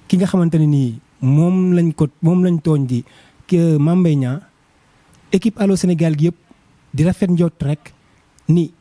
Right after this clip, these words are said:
kàddu yi ki nga xamante ne nii mooy sëñ Ass Barham bu ci noppee, amaana xel mën na dal.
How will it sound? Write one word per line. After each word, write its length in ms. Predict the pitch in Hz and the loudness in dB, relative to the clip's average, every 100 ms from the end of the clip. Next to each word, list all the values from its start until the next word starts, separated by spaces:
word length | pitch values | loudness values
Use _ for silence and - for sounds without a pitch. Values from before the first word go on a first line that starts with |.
| _ | _
kàddu 300 | 220 214 175 208 | -4 -4 0 0
yi 120 | 190 | 0
ki 120 | 196 | -2
nga 80 | 185 | -2
xamante 300 | 185 175 165 | 0 0 0
ne 100 | 160 | 2
nii 100 | 151 | 2
mooy 160 | 147 143 | 0 0
sëñ 200 | 190 196 | -2 -4
Ass 200 | 180 165 | -4 -4
Barham 480 | 151 139 127 135 208 - _ _ | -4 -2 -4 -4 -8 -14 _ _
bu 100 | 143 185 | -4 -2
ci 80 | 202 | 0
noppee, 480 | 202 190 151 156 - _ _ _ _ _ _ _ _ - | -2 -2 -2 -2 -6 _ _ _ _ _ _ _ _ -4
amaana 380 | 180 185 170 156 | 0 0 0 -2
xel 320 | - 190 170 | -2 -2 0
mën 180 | 165 160 | 2 2
na 80 | 143 | 0
dal. 240 | 123 95 | -2 -6